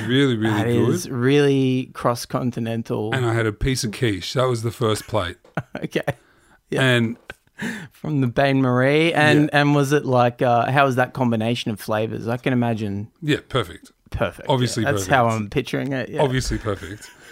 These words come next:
Speaker 1: And so we're fanging around.
Speaker 2: Yeah.
Speaker 1: Absolutely
Speaker 2: They're
Speaker 1: fucking
Speaker 2: going
Speaker 1: flying.
Speaker 2: like, "Wha-, how fast are you going? Do you know? Do you have a number?" You're
Speaker 1: Well,
Speaker 2: being very
Speaker 1: that's
Speaker 2: t-,
Speaker 1: how
Speaker 2: you're edging me with this information.
Speaker 1: It's hard to go kilometers an hour because
Speaker 2: Mm.
Speaker 1: it's, like, centrifugal.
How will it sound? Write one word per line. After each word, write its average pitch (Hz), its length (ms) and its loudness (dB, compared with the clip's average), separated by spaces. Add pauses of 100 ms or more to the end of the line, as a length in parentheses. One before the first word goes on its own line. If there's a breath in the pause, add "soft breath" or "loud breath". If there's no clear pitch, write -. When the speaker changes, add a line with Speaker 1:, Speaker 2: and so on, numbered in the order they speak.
(540 loud breath)
Speaker 1:
And 135 160 4
so 135 200 4
we're 156 180 4
fanging 139 600 2
around. 110 640 0
Speaker 2:
Yeah. 123 300 -8 (180)
Speaker 1:
Absolutely 143 540 2
Speaker 2:
They're 110 40 -2
Speaker 1:
fucking 143 320 2
Speaker 2:
going 196 220 4
Speaker 1:
flying. 117 380 4
Speaker 2:
like, - 80 -2
"Wha-, - 40 -4
how 160 240 2
fast 139 420 0
are 151 40 -2
you 135 80 0
going? 156 260 4
Do 120 100 0
you 127 60 4
know? 131 240 4
Do 202 60 2
you 202 80 4
have 156 80 2
a 139 40 2
number?" 165 380 4
You're 175 180 2
Speaker 1:
Well, 180 200 6
Speaker 2:
being 202 140 4
very 156 220 4
Speaker 1:
that's 160 140 0
Speaker 2:
t-, 156 80 2
Speaker 1:
how 175 120 4
Speaker 2:
you're 160 100 4
edging 196 360 4
me 165 120 4
with 143 140 2
this 135 180 -2
information. 127 360 2
Speaker 1:
It's - 120 0
hard 170 300 4
to 170 100 -4
go 147 180 2
kilometers 135 640 0
an 120 100 2
hour 120 300 2
because 131 400 2
Speaker 2:
Mm. 127 40 2
Speaker 1:
it's, 113 200 -6
like, 110 240 -4
centrifugal. 127 960 -2